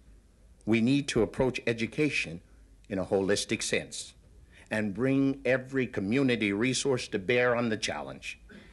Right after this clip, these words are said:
in the same way that it takes an entire community to create a livable future. We cannot approach this task one-dimensionally. We need to understand all the factors that add up to the region's quality of life,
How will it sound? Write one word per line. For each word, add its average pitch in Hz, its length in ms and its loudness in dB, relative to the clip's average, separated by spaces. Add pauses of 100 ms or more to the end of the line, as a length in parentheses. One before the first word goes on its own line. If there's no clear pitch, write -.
(160)
in 110 100 2
the 101 100 4
same 151 460 4
way 139 240 6
that 113 200 2
it 95 200 0
takes 139 500 -4
an 90 100 -2
entire 131 420 2
community 127 720 0 (440)
to 107 80 -4
create 107 380 2
a 101 60 4
livable 95 560 0 (200)
future. - 460 -6 (760)
We 107 120 -2
cannot 156 460 2
approach 147 460 -2
this - 220 0
task 85 360 -4
one-dimensionally. 82 840 -4 (600)
We 98 140 0
need 139 280 4
to - 140 0
understand 120 640 0
all 135 300 4
the 139 120 0
factors 131 560 -4
that 101 200 0
add 120 300 -4
up 120 220 -2
to 110 80 -4
the 90 140 -2
region's 107 560 -4
quality 95 460 -2
of 78 100 -2
life, 92 360 0